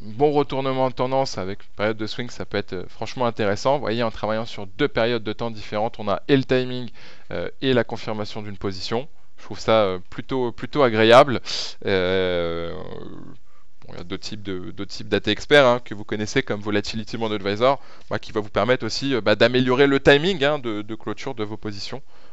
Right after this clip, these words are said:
en vous donnant, entre guillemets, un, un premier déclenchement de signal précurseur de, de, de la fin de la phase. Voilà. Donc si vous voulez, le, le module Aikinashi Swing, euh, Swing Trading s'adapte vraiment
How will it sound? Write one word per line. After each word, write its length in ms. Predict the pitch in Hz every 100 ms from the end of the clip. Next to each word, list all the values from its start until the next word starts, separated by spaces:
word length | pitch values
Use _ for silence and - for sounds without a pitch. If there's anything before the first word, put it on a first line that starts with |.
| -
en 80 | 92
vous 120 | 101
donnant, 260 | 98 90 110
entre 200 | - 98
guillemets, 280 | 98 104 113
un, 220 | 95 92 - - - - - - - - -
un 100 | 101
premier 280 | 143 156
déclenchement 460 | 139 147 139 - 156
de 60 | -
signal 300 | 147 143 147
précurseur 760 | - 180 160 143 - 147 147
de, 220 | 117 110
de, 180 | 101 101
de 100 | 101
la 120 | 98
fin 140 | 101 127
de 60 |
la 80 | 110
phase. 300 | - - - - - - -
Voilà. 220 | 101 82 - - - - - - - - 117
Donc 140 | 117
si 160 | - 139
vous 100 | 135
voulez, 260 | 123 156 156
le, 340 | 127 120 113
le 160 | 117 120
module 340 | 131 127 139
Aikinashi 680 | 120 120 - 127 123 123 -
Swing, 360 | - 131 113 107
euh, 220 | 107 104
Swing 220 | - 135
Trading 340 | - 123 151 - - - -
s'adapte 480 | - 113 - -
vraiment 380 | 135 110 120 139